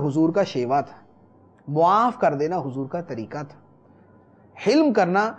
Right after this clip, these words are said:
سرکار دو عالم صلی اللہ علیہ وسلم کی خوبی و خصلت تھی۔ پھر اس کے بعد حضرت عائشہ رضی اللہ تعالیٰ عنہ نے قرآن پاک کی جو ہے وہ آیات مبارکہ کی تلاوت کی، ان کی طرف اشارہ فرمایا۔ سورہ مؤمنون کی جو شروع کی آیات ہیں جن میں کامل مومن کے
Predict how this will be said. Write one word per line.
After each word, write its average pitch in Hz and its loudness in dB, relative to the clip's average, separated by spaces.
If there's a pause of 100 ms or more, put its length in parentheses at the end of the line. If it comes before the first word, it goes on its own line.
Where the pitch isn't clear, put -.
(120)
سرکار 180 2
دو 170 4
عالم 170 2
صلی 156 -4
اللہ 156 -2
علیہ 147 -2
وسلم 160 -2
کی 190 -4
خوبی 190 -2
و 220 4
خصلت 170 -4
تھی۔ - -20 (960)
پھر 269 4
اس - 0
کے 233 2
بعد 202 4
حضرت 180 2
عائشہ 170 2
رضی 165 2
اللہ 156 2
تعالیٰ 143 2
عنہ 156 0
نے 135 -6 (500)
قرآن 202 2 (100)
پاک 180 2
کی 190 -4
جو 160 0
ہے 156 4
وہ 165 2 (500)
آیات 170 4
مبارکہ 165 2
کی 170 -2
تلاوت 151 2
کی، 180 2
ان 165 -2
کی 151 -4
طرف 156 4
اشارہ 147 2
فرمایا۔ 151 2
سورہ 170 0
مؤمنون 180 2
کی 175 -2
جو 175 2
شروع 277 4
کی 220 2
آیات 143 2
ہیں - -14
جن 220 2
میں 262 4 (360)
کامل 254 4
مومن 196 4
کے 220 0